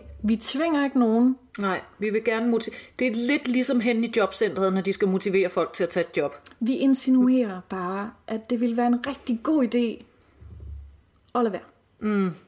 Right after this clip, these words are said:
Speaker 1: Eller gøre noget bestemt. Altså, der
Speaker 2: Mm.
Speaker 1: findes mange forskellige typer. Altså, teknisk set,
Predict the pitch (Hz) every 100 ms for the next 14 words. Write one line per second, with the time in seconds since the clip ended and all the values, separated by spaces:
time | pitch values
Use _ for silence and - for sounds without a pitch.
0 | _ _ 233 240 220 196 196 185 185 190
1 | - - - 220 247 214 202 190 247 330
2 | 339 285 220 247 302 285 254 240 202 190
3 | 208 202 190 180 - - - - - -
4 | - 240 220 220 208 214 - - - -
5 | 208 240 247 254 339 - 320 269 - -